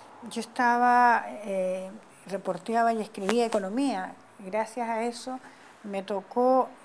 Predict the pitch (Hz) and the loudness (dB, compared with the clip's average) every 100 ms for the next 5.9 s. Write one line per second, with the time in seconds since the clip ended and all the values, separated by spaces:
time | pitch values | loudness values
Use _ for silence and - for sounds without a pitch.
0 | - 196 190 190 190 190 190 - - - | -10 -10 -8 -10 -12 -14 -16 -20 -20 -20
1 | - - - - - - - 233 254 311 | -20 -20 -20 -20 -20 -16 -6 -4 0 0
2 | 339 339 - - 202 233 233 220 208 - | 0 -6 -18 -14 -6 -6 -4 -6 -8 -10
3 | 294 320 277 - - - - - 233 285 | -2 2 2 -2 -12 -20 -20 -8 -2 -2
4 | 320 311 - 226 190 - 202 214 226 233 | -2 -6 -2 -2 -2 -6 -6 -4 -2 -4
5 | 202 262 302 - 269 277 277 240 262 | -2 -2 -2 -2 -2 -2 -4 -2 -2